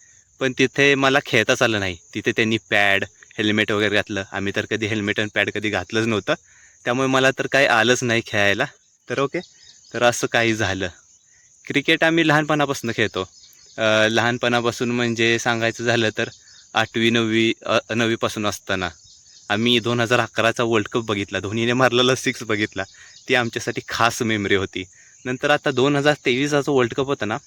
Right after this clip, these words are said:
अ, वन डेचा, तर आम्हाला तिथं वाटलं की आता काही पण होऊन दे, यावर्षी तर इंडिया हमखास नेणार आहे. पण तिथं ट्रॅव्हिस हेडने जी इंडियाची मारली ना, तिथे सगळी वाट लागली, सगळे अपसेट झालेले त्या,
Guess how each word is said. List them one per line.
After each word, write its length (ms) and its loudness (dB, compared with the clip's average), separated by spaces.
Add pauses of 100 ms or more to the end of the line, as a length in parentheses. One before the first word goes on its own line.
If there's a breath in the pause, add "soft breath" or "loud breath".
(140)
अ, 40 -4
वन 280 -2
डेचा, 240 0 (540 loud breath)
तर 100 0
आम्हाला 360 2
तिथं 240 -2
वाटलं 320 2 (400)
की 180 0
आता 580 0 (140)
काही 300 2
पण 100 -4
होऊन 180 -2
दे, 80 -6 (500 loud breath)
यावर्षी 460 0
तर 100 2
इंडिया 300 0
हमखास 480 -2
नेणार 320 -6
आहे. 100 -20 (540 soft breath)
पण 260 2 (420 soft breath)
तिथं 240 0 (120)
ट्रॅव्हिस 440 0
हेडने 260 -2
जी 280 0
इंडियाची 420 -4
मारली 460 -2
ना, 180 -6 (640 soft breath)
तिथे 400 2
सगळी 440 0
वाट 280 2
लागली, 300 -8 (340)
सगळे 320 2
अपसेट 320 2
झालेले 380 0
त्या, 160 -2